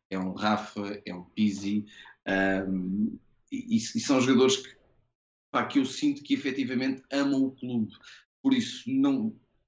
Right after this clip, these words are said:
ou, ou o Weigl entrou a pé juntos e alguém não gostou, ou eu não estou a ver, e qualquer um de nós não gostaria, mais provável,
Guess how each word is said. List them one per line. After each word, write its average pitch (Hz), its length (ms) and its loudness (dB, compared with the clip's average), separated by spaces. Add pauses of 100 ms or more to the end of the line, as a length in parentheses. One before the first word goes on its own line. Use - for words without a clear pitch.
(260)
ou, 127 300 4
ou 131 240 4
o 110 100 0
Weigl 131 340 2
entrou 131 320 -2
a 110 60 -4
pé 120 180 -2
juntos 117 440 -4
e 107 80 2
alguém 107 240 2
não 104 140 4
gostou, 117 520 -2 (360)
ou 123 180 2
eu 123 80 4
não 120 120 4
estou 123 300 -2
a 120 60 2
ver, 113 280 0 (380)
e 95 140 -2
qualquer 107 360 0
um 110 40 4
de 110 80 6
nós 107 160 6
não 107 120 0
gostaria, 101 440 0
mais 95 180 -2
provável, 104 560 0